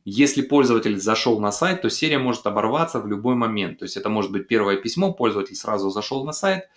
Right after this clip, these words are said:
все, дальше письма он не увидит. Если пользователь не зашел, цепочка будет идти по одному письму, дойдет до четвертого письма, выполнит это четвертое письмо. Если пользователь все-таки не зашел на сайт, рассылка будет автоматически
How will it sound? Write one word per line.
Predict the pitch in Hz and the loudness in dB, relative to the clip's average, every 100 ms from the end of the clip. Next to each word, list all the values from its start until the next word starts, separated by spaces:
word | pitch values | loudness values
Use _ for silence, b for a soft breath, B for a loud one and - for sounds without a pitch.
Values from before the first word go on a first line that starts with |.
| _ | _
все, | - 117 101 | -4 -2 2
дальше | 123 139 - | 0 0 -4
письма | 139 - 117 | -6 -6 -6
он | 117 117 | -4 -2
не | 113 | 0
увидит. | 107 90 85 _ _ _ | 0 -2 -4 _ _ _
Если | 123 131 131 | 0 0 0
пользователь | - 131 110 101 101 | 2 2 4 0 -2
не | 104 | -2
зашел, | 101 117 190 185 185 _ | 0 0 0 -2 -4 _
цепочка | - - 139 120 - 98 | -6 0 2 2 2 -2
будет | 104 98 107 | 0 0 -4
идти | - 113 | -6 -6
по | - 98 98 | -2 0 0
одному | 98 101 92 | 0 -4 -4
письму, | 101 - 185 208 b b - | -6 -2 0 0 b b -4
дойдет | 113 123 107 | 0 2 2
до | 104 | 2
четвертого | 95 - 101 95 95 | -2 -4 -4 -2 -6
письма, | 90 - 170 135 | -6 -2 -2 2
выполнит | 117 98 92 87 98 | 2 2 -6 -10 -14
это | - | -12
четвертое | - 110 107 113 | -6 -6 -4 -6
письмо. | 139 - 190 185 B B 120 | -6 -2 -2 -2 B B -4
Если | 117 - | -4 0
пользователь | 139 123 107 98 | 2 4 2 -2
все-таки | 95 - - - 95 | -6 -4 -6 -6 -6
не | 95 | -4
зашел | 95 - 104 104 | -4 -4 -4 -4
на | 120 | -6
сайт, | - 196 196 - _ _ _ - | 0 0 0 -8 _ _ _ -4
рассылка | 107 - 175 143 | -4 0 0 0
будет | 117 127 117 | 2 2 2
автоматически | 107 - 95 - 156 - - | -6 -8 -10 -8 -8 -8 -8